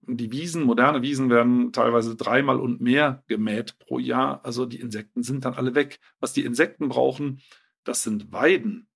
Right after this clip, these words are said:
Extensivweiden, wo hier und da mal ein Tier grast, aber das Gras ansonsten weitgehend stehen bleibt und die Kräuter, da können die sich gut vermehren. Ähm, und das haben wir eben nicht. Die, die, das meiste Vieh steht hier bei uns in den Ställen und wird eben gefüttert. Und wie gesagt, hunderttausend Quadratkilometer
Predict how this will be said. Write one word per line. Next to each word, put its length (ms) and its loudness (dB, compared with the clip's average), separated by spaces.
Extensivweiden, 1000 -2
wo 120 -6
hier 180 -2
und 140 0
da 140 4
mal 140 2
ein 100 -2
Tier 300 0
grast, 480 2
aber 120 -6
das 220 -6
Gras 360 -4
ansonsten 480 -6
weitgehend 460 -6
stehen 340 -2
bleibt 300 -10
und 140 -12
die 40 -10
Kräuter, 640 -4
da 160 4
können 180 -4
die 80 0
sich 160 -6
gut 140 -2
vermehren. 360 0
Ähm, 400 6
und 120 -6
das 120 -2
haben 120 4
wir 80 2
eben 140 0
nicht. 260 -4
Die, 180 -4
die, 260 0
das 120 -8
meiste 280 0
Vieh 220 -6
steht 180 0
hier 100 -4
bei 60 -2
uns 140 -6
in 80 -6
den 80 -8
Ställen 380 0
und 140 -6
wird 200 -2
eben 420 -2
gefüttert. 360 -2
Und 60 -4
wie 60 -4
gesagt, 480 0
hunderttausend 580 2
Quadratkilometer 960 0